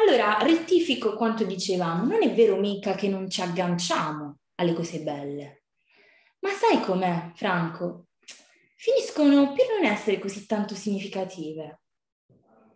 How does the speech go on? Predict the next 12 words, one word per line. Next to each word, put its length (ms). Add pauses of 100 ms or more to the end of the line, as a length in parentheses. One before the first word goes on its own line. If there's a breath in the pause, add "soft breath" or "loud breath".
(540 loud breath)
E 140
quando 340
noi 160
andiamo 320
a 100
chiedere, 540
caro 140
inconscio, 480
cosa 260
vuoi 180
in 120
cambio, 640